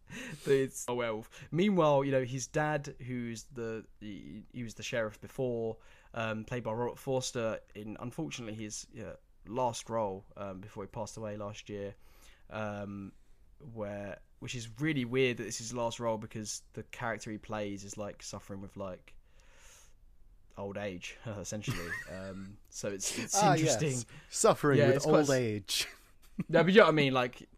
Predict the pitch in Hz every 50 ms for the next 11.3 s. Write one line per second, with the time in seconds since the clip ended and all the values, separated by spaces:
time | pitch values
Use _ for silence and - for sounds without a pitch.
0 | - 143 135 127 113 - - - - 123 120 120 113 90 107 110 - - 120 110
1 | 107 101 101 101 - - - - - - - 120 82 - - - - - - -
2 | 143 139 147 131 110 92 87 - - - - - 107 107 101 - - 127 139 147
3 | 180 196 - 226 240 247 - 127 - - - - - 104 - - - 101 107 104
4 | - - - - - 151 139 127 117 - 160 156 151 156 156 151 - 101 104 143
5 | 143 143 139 - 131 123 120 120 117 110 104 - 127 127 123 127 123 117 113 110
6 | 107 107 - - - 98 107 - 113 98 - - - 101 104 98 90 - - -
7 | - - - - - - - - 110 101 98 101 98 - 90 - 90 92 107 -
8 | - - 117 120 - 175 - - - 101 - - 104 - - - - 233 220 -
9 | 160 160 - - 104 107 101 101 101 98 107 - - - - - - - - -
10 | 127 123 117 98 - - - 110 110 110 110 - - 139 - 131 117 - 127 120
11 | - 117 104 101 101